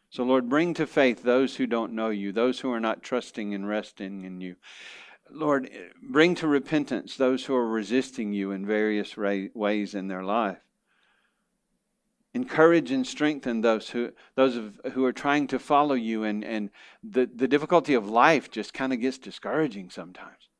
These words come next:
Lord, we get our eyes off you, and we get our eyes on ourselves and our circumstances, and we, we think it should be different, and we just go down this trail of melancholy and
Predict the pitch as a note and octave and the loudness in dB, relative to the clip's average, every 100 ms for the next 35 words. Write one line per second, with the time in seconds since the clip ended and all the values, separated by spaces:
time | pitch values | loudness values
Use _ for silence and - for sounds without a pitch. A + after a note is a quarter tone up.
0 | _ _ - C3+ C3+ C3+ C3+ C3+ B2+ C#3 | _ _ 0 2 4 6 6 6 6 6
1 | D#3 C#3 C#3+ C3 B2+ C#3+ D#3 A#2 G#2 G#2 | 4 2 -4 -6 -2 0 2 0 -4 -6
2 | A2 A#2+ B2 A#2 B2 C#3 A#2+ B2 A#2+ - | -4 -2 0 2 2 2 0 -4 -6 -10
3 | - - A2+ - D3+ D3+ A2+ A2+ G#2+ G#2 | -6 -2 -2 0 0 0 0 -4 -6 -4
4 | D#3 D3+ C3+ - A2+ G2+ - G2 G#2 G#2 | -4 -2 -4 -4 -6 -6 -10 -10 -8 -10
5 | - - - - A2 E3 E3+ - D#3+ C3+ | -10 -20 -12 -10 0 0 0 -2 -4 -2
6 | C#3+ D3 D3+ B2+ A2+ A2+ A2+ A2 G#2 - | 0 0 -2 -4 -6 -6 -10 -8 -10 -14
7 | - _ C3 C3 B2+ - C#3+ B2 D3 D3 | -20 _ -2 -2 -4 -10 -6 0 0 2
8 | C#3 C3+ B2+ B2+ - - _ _ _ _ | 0 0 0 -2 -4 -18 _ _ _ _
9 | _ _ _ _ _ _ _ _ _ _ | _ _ _ _ _ _ _ _ _ _
10 | _ _ - C#3+ E3+ D3 A#2 G#2 F#2+ - | _ _ -4 2 4 4 2 -2 -6 -16
11 | _ _ _ _ _ _ _ _ _ _ | _ _ _ _ _ _ _ _ _ _
12 | _ _ _ _ C6+ C6+ _ _ _ _ | _ _ _ _ _ _ _ _ _ _
13 | _ _ _ _ A#2 B2+ B2 G2+ - F#2 | _ _ _ _ 0 2 2 -2 -6 -8
14 | F#2 F#2 F#2 F2 | -8 -8 -12 -14